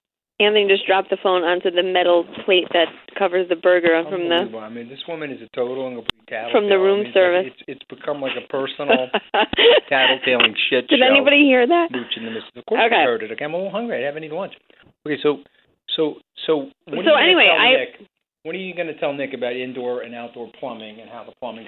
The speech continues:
Speaker 2: system works?
Speaker 1: No,
Speaker 2: What are you
Speaker 1: honestly,
Speaker 2: gonna
Speaker 1: I
Speaker 2: tell
Speaker 1: think
Speaker 2: him?
Speaker 1: it should be done
Speaker 2: How old?
Speaker 1: like, in a classroom setting.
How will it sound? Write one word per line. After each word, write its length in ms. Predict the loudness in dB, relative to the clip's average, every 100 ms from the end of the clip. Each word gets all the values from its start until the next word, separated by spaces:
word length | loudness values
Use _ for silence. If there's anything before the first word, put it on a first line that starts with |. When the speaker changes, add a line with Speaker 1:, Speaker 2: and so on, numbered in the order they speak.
| -16
Speaker 2:
system 320 | -18 -20 -20
works? 300 | -18 -20 _ _
Speaker 1:
No, 140 | -2
Speaker 2:
What 60 | 0
are 40 | 0
you 40 |
Speaker 1:
honestly, 180 | 0 0
Speaker 2:
gonna 80 | 0
Speaker 1:
I 40 |
Speaker 2:
tell 40 | 0
Speaker 1:
think 100 | 0
Speaker 2:
him? 60 |
Speaker 1:
it 80 | 0
should 100 | 0
be 120 | -2 -2
done 480 | 0 0 -2 -6 -10 _ _ _ _ _ _ _
Speaker 2:
How 140 | -8
old? 220 | -8 -8 0
Speaker 1:
like, 160 | 2
in 80 | 2
a 60 | 2
classroom 500 | 2 0 2 -2 -4 -2
setting. 380 | -2 -2 -6